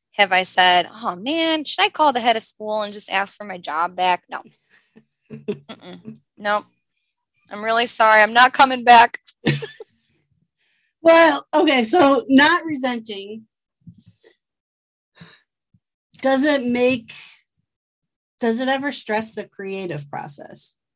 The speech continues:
Speaker 1: Yes, it has stressed my creative process. Um, I, and I'll tell you, I have a perfect example,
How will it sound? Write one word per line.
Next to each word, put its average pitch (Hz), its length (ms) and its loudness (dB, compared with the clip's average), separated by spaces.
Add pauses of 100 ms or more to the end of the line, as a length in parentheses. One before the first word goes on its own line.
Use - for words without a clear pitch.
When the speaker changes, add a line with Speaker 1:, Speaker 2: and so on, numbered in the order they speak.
(1500)
Speaker 1:
Yes, 349 420 4
it 359 80 4
has 349 340 4
stressed - 460 0
my 185 140 0
creative 175 540 -10
process. - 800 -12
Um, 202 760 2 (520)
I, 269 920 8
and 254 120 4
I'll 247 160 6
tell - 200 4
you, 254 120 2
I 220 80 8
have 247 160 4
a 240 60 -2
perfect - 460 -4
example, 208 800 -2